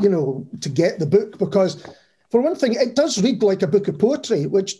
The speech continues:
shouldn't surprise me, but it, it kind of does, you know, like, to see the words aside from the music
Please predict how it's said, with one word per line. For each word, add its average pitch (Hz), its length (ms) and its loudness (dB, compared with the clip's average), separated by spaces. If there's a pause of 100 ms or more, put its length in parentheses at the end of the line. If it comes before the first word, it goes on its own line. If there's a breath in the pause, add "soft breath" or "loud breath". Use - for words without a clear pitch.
shouldn't 339 360 0
surprise 196 500 0
me, 143 160 2
but 180 260 0
it, 196 100 2
it 208 200 -2
kind 285 240 2
of 170 100 0
does, 208 420 0
you 226 100 2
know, 240 100 4
like, 202 300 2
to 196 80 0
see 240 160 0
the 208 100 4
words 190 520 -2 (1200 loud breath)
aside 220 440 0
from 233 220 0
the 233 80 2
music 202 500 -2